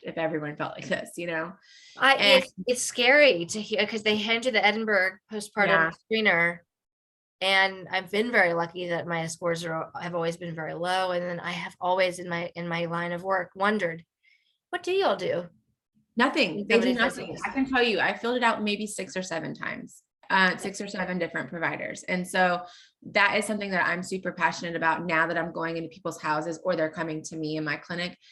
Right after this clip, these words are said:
Speaker 1: I know what those signs are. I can feel it in my body because I have been there recently.
Speaker 2: Yeah.
Speaker 1: And I have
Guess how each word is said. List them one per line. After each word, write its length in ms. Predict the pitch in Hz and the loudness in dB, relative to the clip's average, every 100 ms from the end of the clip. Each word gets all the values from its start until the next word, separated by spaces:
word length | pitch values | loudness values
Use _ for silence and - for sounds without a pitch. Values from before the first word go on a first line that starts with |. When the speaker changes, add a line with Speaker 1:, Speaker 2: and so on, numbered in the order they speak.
| - - _ | -20 -20 _
Speaker 1:
I 300 | - 170 208 | 2 4 4
know 320 | 208 175 190 175 | 4 4 6 6
what 180 | 147 - | 2 -2
those 240 | 147 151 | -4 -4
signs 300 | 151 135 156 | -4 -4 -4
are. 320 | - 156 170 - | -6 -6 -6 -2
I 100 | 180 | -2
can 220 | 180 190 | -2 -6
feel 240 | 190 175 | -2 0
it 120 | 208 - | 0 0
in 140 | 233 | 0
my 160 | 247 269 | 2 2
body 420 | 185 139 151 156 | 0 0 -2 -6
because 300 | 160 175 156 | -6 -6 -6
I 140 | - 156 | -4 -4
have 200 | 165 185 | -4 -6
been 200 | 160 160 | -6 -4
there 320 | 151 135 139 | -4 -4 -4
recently. 380 | 160 156 - 170 | -6 -10 -10 -6
Speaker 2:
Yeah. 240 | 170 160 170 - _ _ _ _ | -4 -4 -6 -14 _ _ _ _
Speaker 1:
And 460 | 202 190 190 185 185 - | 0 4 4 4 0 -4
I 220 | 165 170 | 0 0
have 460 | 202 196 185 170 165 | 0 0 0 0 -2